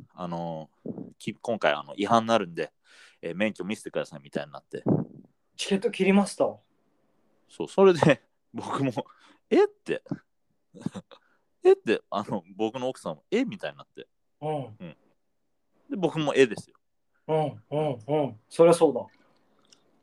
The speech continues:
Speaker 1: 僕の絵は、あの、アンサーが出るまで絵なんで。<laughs>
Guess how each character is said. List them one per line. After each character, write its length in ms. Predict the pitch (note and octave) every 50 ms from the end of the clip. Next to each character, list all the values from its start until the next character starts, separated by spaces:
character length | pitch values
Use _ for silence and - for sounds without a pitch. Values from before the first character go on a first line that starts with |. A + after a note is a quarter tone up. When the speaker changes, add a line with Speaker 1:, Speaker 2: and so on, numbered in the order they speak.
| _ _ _ _ _ _ _ _ _ _ _ _ _ _ - A#2 A2+
Speaker 1:
僕 240 | B2 D3 D3 - G#3
の 140 | G#3 G3 G3+
絵 60 | G#3
は、 280 | F#3+ B2+ F2+ D#2+ D2+ D#2+
あ 40 | D#2+
の、 260 | D#2 D2+ - - - _ _ _ _ _ _ _ _ _ _ _ _ _ _ _ _ _ _ _ _ _ _ - -
ア 140 | - B2+ D3+
ン 60 | D#3+
サ 160 | - - C3 G2+
ー 20 |
が 80 | F2 F2+
出 120 | F2 G2+
る 100 | G2+ G#2
ま 120 | F#2 E2+ D#2+
で 100 | - -
絵 120 | F#2 G2 F#2
な 120 | F2 D2+
ん 100 | _ _
で。 160 | C2+ B1+ - _ _ - _ _ - - - - _ _ _ _ _ _ - - - - - - _ _ _ _ _ -
<laughs> 280 | C#4 - - A#2+ -